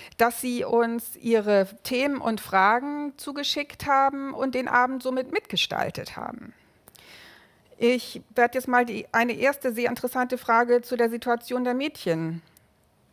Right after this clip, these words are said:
vorlesen. Und zwar kommt die von Frau Bauer. Frau Bauer fragt, inwiefern wir von Plan glauben, ob man bei der Bildung für Mädchen wohl nach Corona wieder ganz von vorn beginnen müsse. Frau Röttger, diese Frage würde ich gern an Sie weitergeben.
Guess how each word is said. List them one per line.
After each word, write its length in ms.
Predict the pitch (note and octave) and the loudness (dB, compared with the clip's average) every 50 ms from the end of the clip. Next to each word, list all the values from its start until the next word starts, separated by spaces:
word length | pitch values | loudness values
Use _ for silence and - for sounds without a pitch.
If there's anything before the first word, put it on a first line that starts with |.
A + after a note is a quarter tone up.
| _ _ _ _ - | _ _ _ _ -14
vorlesen. 720 | - E3+ E3 F3 E3+ D#3+ D#3+ D#3+ E3+ - - A#3 C4 C#4 | -8 -4 -2 -2 -2 -2 -2 -4 -4 -4 -4 -4 -4 -4
Und 180 | - - A3+ - | -4 -4 -6 -2
zwar 200 | - G#3+ A3 A3+ | 2 2 2 2
kommt 200 | - C4 B3 - | 2 -2 -4 -4
die 100 | B3 - | -6 -6
von 200 | - B3+ A#3+ A#3+ | -4 -4 -4 -4
Frau 280 | - - - F#3+ F3+ | -4 -2 0 0 0
Bauer. 500 | E3 - - F3 E3 F3+ A3 C4 D#4 G4 B4 - _ _ - - - - - - - - - _ _ _ | 0 0 0 2 2 2 2 0 0 -2 -4 -6 _ _ -20 -20 -20 -20 -20 -20 -20 -20 -20 _ _ _
Frau 240 | _ - - A#3 A#3 | _ -2 0 2 2
Bauer 280 | A#3 A#3 A#3+ B3+ B3+ B3+ | 4 6 6 6 6 4
fragt, 480 | - - - B3 B3 B3 B3 - - | 2 2 4 4 6 4 4 0 -6
inwiefern 600 | - - A#3 G#3+ G#3 B3 C#4+ C#4+ - D4 C4+ C4 B3 | -6 -4 -2 -2 -2 -4 -6 -2 0 2 2 2 2
wir 120 | B3 B3 | 2 0
von 180 | - B3+ A#3+ A3+ | 0 -2 -4 -2
Plan 420 | - - G3+ G3 A3+ B3 B3+ A#3+ | 0 0 2 2 2 0 0 0
glauben, 600 | A3 G#3 F#3 F3+ F3+ F#3+ A3 B3 C4 C#4+ D4 - - | 2 2 4 4 4 2 2 0 0 -4 -6 -6 -4
ob 160 | C4 - - | -4 -4 -2
man 160 | B3 B3 A#3+ | -2 -2 0
bei 120 | A#3+ A#3 A3+ | 0 2 2
der 120 | A3+ G#3+ | 2 2
Bildung 420 | G3+ G3+ A3 A3 A#3+ C4 B3 B3 B3 | 0 2 0 0 2 2 0 -2 -2
für 120 | - A3+ | -4 -2
Mädchen 580 | G#3+ G#3 A3 C4 - - - C#4+ C#4+ C#4+ C4+ B3 | -2 -2 -4 -4 -6 -4 -4 -2 -2 -2 0 2
wohl 140 | B3+ B3+ | 2 2
nach 160 | B3 A#3+ A#3 - | 2 0 -4 -6
Corona 560 | - A#3+ G#3 F#3+ G3+ A#3 B3 C4 B3+ B3 A#3 | -6 -6 -6 -2 -2 -2 0 0 0 0 0
wieder 180 | A#3 A3+ A3+ | 0 2 2
ganz 220 | A3 G#3+ A3+ A3+ - | 2 0 0 -2 -4
von 180 | - A#3+ A#3 | -4 -4 -4
vorn 380 | - - - G#3+ G#3 G#3+ G3+ E3 | -4 -2 0 0 2 2 0 -2
beginnen 420 | D#3 D3 - D#3 D3+ D3+ D#3 D#3 | -4 -6 -6 -6 -6 -4 -6 -6
müsse. 380 | D3+ D3 D3+ - - - - - - - - - _ _ _ _ _ _ _ _ _ _ _ - - - | -6 -8 -8 -10 -10 -10 -10 -10 -12 -14 -18 -20 _ _ _ _ _ _ _ _ _ _ _ -18 -14 -6
Frau 120 | - G3+ G3 | -4 -2 0
Röttger, 260 | G3 F#3+ - G#3 G3 | 0 0 0 0 0
diese 200 | G3+ G#3 G#3+ G#3+ | 0 -2 -4 -6
Frage 380 | - - G#3 G3+ A3+ A3+ A#3 A3+ | -2 0 2 2 2 2 0 -4
würde 140 | A3 A3 | -4 -4
ich 80 | A3 - | -4 -4
gern 180 | A#3 A3 G#3+ - | -4 -4 -2 -2
an 180 | G#3+ A3 G#3 | -4 -4 -4
Sie 200 | G3 G#3+ B3+ D#4 | -4 -4 -2 0
weitergeben. 680 | C#4+ A#3 G3 F#3 - F3+ E3+ E3 E3 E3+ E3+ F#3+ G#3+ | 0 0 0 0 -2 -6 -6 -6 -8 -8 -8 -8 -8